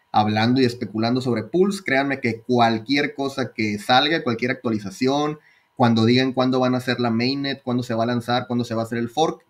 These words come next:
créanme que aquí va a ser en el primer lugar donde se van a enterar. Entonces, pues ahí les recomiendo que, que entren al grupo y bueno, cualquier duda que tengan, cualquier cosa que no hayan entendido,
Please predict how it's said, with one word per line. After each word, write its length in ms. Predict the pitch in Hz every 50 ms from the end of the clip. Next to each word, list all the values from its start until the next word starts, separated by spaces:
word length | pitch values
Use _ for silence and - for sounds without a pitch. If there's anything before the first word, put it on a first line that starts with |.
| -
créanme 380 | - 120 123 131 135 127 123 -
que 260 | - 110 104 - - -
aquí 440 | 101 98 104 - _ - 135 147
va 100 | 147 139
a 40 | 131
ser 160 | 135 131 127
en 100 | 131 127
el 100 | 127 120
primer 300 | - 107 107 110 117 120
lugar 240 | 127 123 123 135 135
donde 180 | 135 127 113 110
se 100 | 101 98
van 140 | 101 110 117
a 40 |
enterar. 280 | 113 110 104 82 82 - - _ _ _ _ _
Entonces, 760 | - 104 - 110 107 107 123 120 113 110 - - - - _ _ _ _ _ _ _ _ _ _ -
pues 380 | 120 110 101 98 95 92 -
ahí 100 | 101 104
les 120 | 110 117 110
recomiendo 500 | 113 92 95 98 98 104 107 113 117 -
que, 300 | 107 101 92 92 - _ _ _ _ _ _ _ _ _ _ _ _ _ -
que 240 | 117 110 110 110
entren 260 | 117 120 - 127 131 123
al 100 | 117 113
grupo 540 | 135 180 196 196 - 214 214 - - - -
y 200 | 151 165 180 170
bueno, 320 | 135 120 117 110 104 107
cualquier 480 | 120 117 113 113 113 - 151 165 185 175
duda 240 | 170 175 185 185 185
que 80 | 127
tengan, 600 | - - - 131 135 143 151 151 156 151 156 156 151
cualquier 440 | - 110 104 104 127 127 127 127
cosa 360 | - 127 127 127 131 135 127 -
que 140 | 113 107
no 120 | 104 107 107
hayan 180 | 117 123 127
entendido, 640 | 123 107 95 98 95 101 101 107 120 135 139 135 -